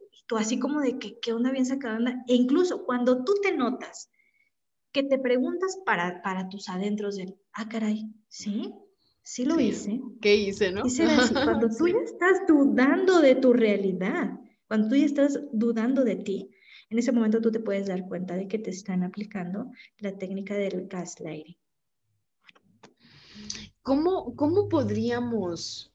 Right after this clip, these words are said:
Speaker 2: este, hab-, hablamos de la parte de la identificación, pero ¿cómo podemos empezar a, a salir de una relación de es-, de este tipo, no? Porque, porque a lo mejor de repente
Speaker 1: Ujú.
Speaker 2: nos están escuchando y dicen,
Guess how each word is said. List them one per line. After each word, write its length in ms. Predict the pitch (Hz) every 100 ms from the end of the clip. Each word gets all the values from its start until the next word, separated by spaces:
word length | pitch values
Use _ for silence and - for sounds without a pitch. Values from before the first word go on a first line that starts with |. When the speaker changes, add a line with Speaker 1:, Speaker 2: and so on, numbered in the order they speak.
| _
Speaker 2:
este, 640 | 170 160 151 - - 160 -
hab-, 200 | 180 185
hablamos 400 | 208 233 262 254
de 80 | 214
la 100 | 175
parte 300 | 196 190 214
de 80 | 202
la 160 | 175
identificación, 800 | 156 156 - 160 147 151 - 165 175
pero 380 | 160 147 139 _ _ _ _ _ _ _ - 208
¿cómo 260 | 277 349
podemos 640 | 320 247 240 247 247 247 220
empezar 760 | 190 190 180 180 - 196 202 202
a, 340 | 190 175 139 - _ _ _ _ -
a 140 | 190
salir 640 | - - 175 180 202 202 208 - _ _ _ _
de 240 | 175 170 175
una 320 | 175 185 185
relación 920 | 196 170 160 147 - 175 170 170 165 139 - -
de 180 | 170 165
es-, 260 | 160 - -
de 160 | 180
este 220 | 170 -
tipo, 420 | 180 180 - - 147
no? 340 | 147 180 - _
Porque, 360 | - 170 - -
porque 200 | 185 -
a 40 | 180
lo 80 | 185
mejor 300 | 180 208 208
de 80 |
repente 400 | 226 254 240 190
Speaker 1:
Ujú. 60 | 196
Speaker 2:
nos 100 | 180
están 260 | 170 175 180
escuchando 460 | - 175 185 180
y 40 | 175
dicen, 260 | 175 170